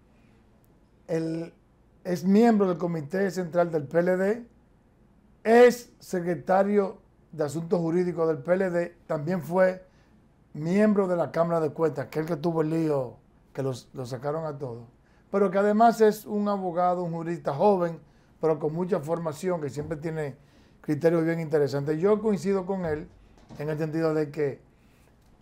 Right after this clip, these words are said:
tanto esa fecha como todas deben de celebrarse el mismo día. Esa ley hay que modificar y que todo vuelva a como era antes,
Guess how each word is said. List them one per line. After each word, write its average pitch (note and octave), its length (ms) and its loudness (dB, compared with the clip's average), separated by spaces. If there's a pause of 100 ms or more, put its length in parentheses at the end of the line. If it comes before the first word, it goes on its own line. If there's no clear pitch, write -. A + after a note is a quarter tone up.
(240)
tanto A#3+ 540 8
esa B3+ 380 8
fecha E3 500 0
como F3 300 0
todas D#3+ 720 4 (920)
deben F3+ 320 2
de F#3+ 120 0
celebrarse F3 880 -2
el C#3+ 120 -4
mismo D3 320 -4
día. D#3 120 -2
Esa F#3+ 180 -2
ley G3+ 200 2
hay F3+ 60 -4
que G3+ 120 -2
modificar F3 580 -4
y D#3 60 -6
que C#3+ 100 -2
todo D#3 260 -2
vuelva D#3 520 -2 (580)
a D#3 140 -4
como D3+ 720 -4
era E3 260 4
antes, D#3 180 -2